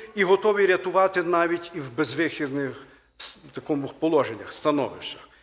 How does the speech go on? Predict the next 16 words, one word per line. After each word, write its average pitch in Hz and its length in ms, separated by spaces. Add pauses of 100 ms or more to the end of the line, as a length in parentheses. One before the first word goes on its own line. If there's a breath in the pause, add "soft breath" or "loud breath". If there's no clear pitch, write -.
Отже, 214 220
хочу 247 300
зачитати 208 560
на 185 140
завершення 170 600
ще 190 240
раз 143 240 (260 loud breath)
двадцятий, 180 680 (480 loud breath)
двадцять 160 360
перший 160 360
і - 20
двадцять 147 400
другий 143 320
вірш. 127 320 (580 loud breath)
«Душа 220 360
наша 220 500